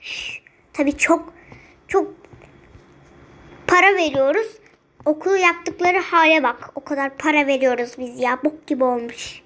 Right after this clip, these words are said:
Neyse. Üf, oturayım ben de. Ne yapayım ya? Of, oturayım şuraya. Heh. Ay, ya da yok ya. Ben oturunca dayanamayacağım. Ne yapacağım ya? Onları mı bekleyeyim ya? Gıcıklık mı yapsam? Bir planım var ama aklımda.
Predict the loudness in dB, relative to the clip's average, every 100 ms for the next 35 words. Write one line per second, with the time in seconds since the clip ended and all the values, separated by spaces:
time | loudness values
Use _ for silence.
0 | -4 -2 0 -2 -6 -12 -20 -20 -20 -20
1 | -20 _ _ _ -10 -6 -2 -2 -2 -6
2 | -16 -10 -4 -4 2 4 4 4 2 0
3 | 2 2 2 -4 -4 -2 0 2 0 2
4 | 2 2 2 0 -4 -10 -4 -4 -4 -8
5 | -8 -8 -8 -10 -10 -12 -20 -20 -20 -16
6 | -16 -14 -10 -10 -8 -4 -4 -4 0 2
7 | 4 6 6 4 4 4 4 2 -2 0
8 | 2 4 2 2 0 -4 -4 -4 -4 -4
9 | -4 -4 -6 -6 -6 -4 -4 -4 -2 -2
10 | 0 -2 0 0 0 2 0 0 -2 -4
11 | -8 -6 -2 -2 -2 -2 -2 -2 -2 0
12 | 2 2 2 0 0 2 2 0 -4 -2
13 | 0 0 -2